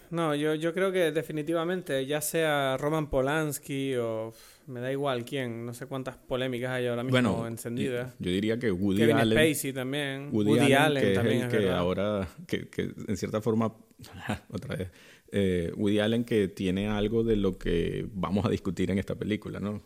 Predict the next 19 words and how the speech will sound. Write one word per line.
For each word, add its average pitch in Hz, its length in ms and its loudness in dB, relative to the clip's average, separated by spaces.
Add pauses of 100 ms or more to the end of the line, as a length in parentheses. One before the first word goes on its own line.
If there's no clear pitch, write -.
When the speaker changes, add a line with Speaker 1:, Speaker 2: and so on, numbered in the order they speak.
Speaker 2:
O - 100 -14
sea, - 240 -8
creo 180 160 0
Speaker 1:
Sí. 180 100 0
Speaker 2:
que 175 60 8
hay 156 180 4
como 107 220 0
una 95 140 2
influencia 90 520 -2
allí 92 360 0 (360)
en, 85 420 -2 (220)
en 95 80 -4
la 85 100 -4
película 87 380 -2
de 82 100 -2
hoy. 87 320 -4
Speaker 1:
Sí, 147 260 -4
sí, 131 200 -6
sí. 127 240 -6